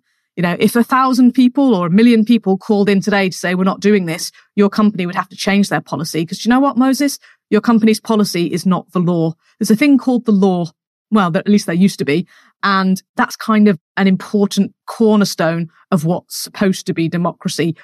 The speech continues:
fairness, justice, dare I say equality, equality, and all of that business. Anyway, it was an absolute car crash,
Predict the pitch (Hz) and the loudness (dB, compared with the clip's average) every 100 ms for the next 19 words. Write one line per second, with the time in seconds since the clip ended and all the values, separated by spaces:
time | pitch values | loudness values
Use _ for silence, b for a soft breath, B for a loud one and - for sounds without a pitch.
0 | b - 165 170 165 - - 160 - - | b -4 -2 -2 -4 -8 -4 -4 -4 -8
1 | 165 - - _ _ _ _ 185 170 165 | -6 -8 -12 _ _ _ _ -2 -2 -2
2 | 165 156 160 160 - 175 165 165 165 160 | -4 -4 -4 -6 -6 -6 -6 -4 -6 -2
3 | 196 160 180 180 - 170 160 165 165 165 | -2 0 -2 -2 -6 -6 -4 -2 -4 -2
4 | 170 - 175 - 135 156 - b b b | -4 -4 -6 -4 -6 -8 -12 b b b
5 | _ - 214 202 180 165 - 233 240 226 | _ -4 0 2 2 0 0 0 2 2
6 | 214 - - 214 190 175 - _ - - | 0 -2 -4 0 2 0 -4 _ -10 -4
7 | 180 170 - 170 156 - | -4 -4 -6 -6 -6 -10